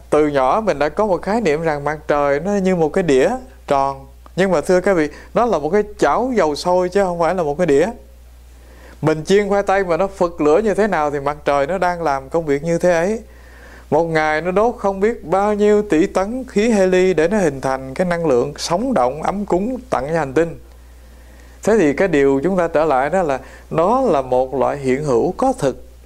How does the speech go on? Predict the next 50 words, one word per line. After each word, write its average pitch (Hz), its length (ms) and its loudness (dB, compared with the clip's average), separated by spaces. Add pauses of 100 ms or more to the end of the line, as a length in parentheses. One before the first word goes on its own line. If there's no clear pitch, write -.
(960)
Phóng 240 340 -2
năng 214 200 0
lượng 151 140 2
ánh 208 120 0
sáng 220 300 -2
đi 214 140 4
vào 151 360 0
chiều 147 220 0
không 185 180 0
gian 185 200 2
này 139 400 -2 (100)
thì 139 140 2
không 185 220 -2
gian 180 200 0
này 139 360 -2 (640)
ta 175 140 0
không 180 220 -2
thấy, 208 440 0
nhưng 175 200 0
mà 135 120 2
từ 139 260 2
cái 170 160 0
có 202 480 0
nó 247 80 0
dần 135 280 0
dần 131 220 0
nó 175 100 -2
biến 202 420 0
vào 147 140 0
cái 180 140 -2
không, 175 440 -4
cũng 165 180 0
như 175 160 2
cái 185 140 0
sự 147 220 0
sống 190 340 -2
mặt 170 120 -2 (160)
trời 123 260 0
dần 127 160 -2
dần 127 220 -4
đi 160 120 2
vào 131 120 0
cái 170 140 0
chết. 190 280 0 (600)
Thế 214 140 2
thì 135 240 2 (380)
từ 156 240 2
cái 202 120 2
hiện 151 220 2
hữu 147 360 2